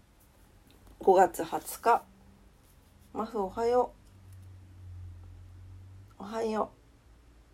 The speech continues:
う。最近この三兄弟たちが、あの、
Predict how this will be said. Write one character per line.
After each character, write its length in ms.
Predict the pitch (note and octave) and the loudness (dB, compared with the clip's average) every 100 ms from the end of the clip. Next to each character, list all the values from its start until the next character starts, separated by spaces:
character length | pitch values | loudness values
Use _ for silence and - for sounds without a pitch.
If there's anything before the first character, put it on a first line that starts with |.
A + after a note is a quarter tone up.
| - - - - | -20 -20 -20 -20
う。 40 | - - - - - - - - - - - - - - | -20 -20 -20 -20 -20 -20 -20 -20 -20 -20 -20 -20 -20 -10
最 240 | - A#3 | -2 -2
近 240 | - A#3+ A3 | 2 0 4
こ 140 | A3+ | 4
の 100 | A3+ | 4
三 300 | G#3+ G#3+ A3 | 0 -2 -2
兄 120 | A#3 | 4
弟 300 | B3 G#3+ E3 | 6 8 6
た 160 | D#3 D3+ | 4 -4
ち 180 | - D3 | -2 0
が、 340 | D#3 C#3+ C3 | 2 2 0
あ 100 | - | -6
の、 120 | C#3+ | -8